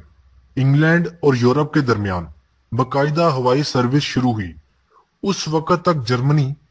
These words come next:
हवाई जहाज की सनत में सबसे आगे निकल चुका था, लेकिन उसकी सनत को जवाल तब आया, जब उन्नीस सौ उनतालीस में उसके दो बड़े जहाज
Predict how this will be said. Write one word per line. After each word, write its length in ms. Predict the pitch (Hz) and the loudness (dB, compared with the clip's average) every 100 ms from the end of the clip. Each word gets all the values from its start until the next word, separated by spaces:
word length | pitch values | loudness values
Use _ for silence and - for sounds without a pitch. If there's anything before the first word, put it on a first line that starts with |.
| _ _ _ | _ _ _
हवाई 340 | 123 123 139 165 | -2 2 2 2
जहाज 400 | 143 117 120 135 | 2 2 0 -2
की 140 | 170 156 | -4 -4
सनत 380 | 135 135 147 | -2 -4 -4
में 160 | 117 92 - - | -6 -8 -12 -12
सबसे 460 | - 175 165 - 160 123 | -4 -4 -2 -2 0 0
आगे 240 | 123 135 | 0 2
निकल 240 | 123 110 | 0 -2
चुका 280 | 98 101 95 | -6 -6 -8
था, 180 | 92 82 - _ _ _ - | -8 -14 -18 _ _ _ -4
लेकिन 360 | 131 156 185 180 | 0 2 0 -2
उसकी 320 | 170 - 185 | -4 -4 -4
सनत 440 | - 135 135 151 - | -2 -2 -2 -4 0
को 120 | 165 | 2
जवाल 400 | 117 107 110 127 131 | 2 0 0 0 0
तब 180 | 143 127 | 0 0
आया, 260 | 95 90 92 _ _ _ _ _ _ | 0 -4 -10 _ _ _ _ _ _
जब 300 | 113 151 156 | -4 -2 -2
उन्नीस 360 | 160 151 165 160 | 0 2 2 0
सौ 100 | 170 | -4
उनतालीस 680 | 156 139 131 127 139 151 107 | -4 -6 -2 -2 -2 -4 -6
में 180 | 95 90 _ _ _ _ 156 | -8 -10 _ _ _ _ -6
उसके 360 | 151 - 175 139 | -6 0 2 2
दो 260 | 135 151 | 2 2
बड़े 340 | 131 123 139 151 | 2 0 2 0
जहाज 480 | 123 107 92 107 | 0 0 0 -2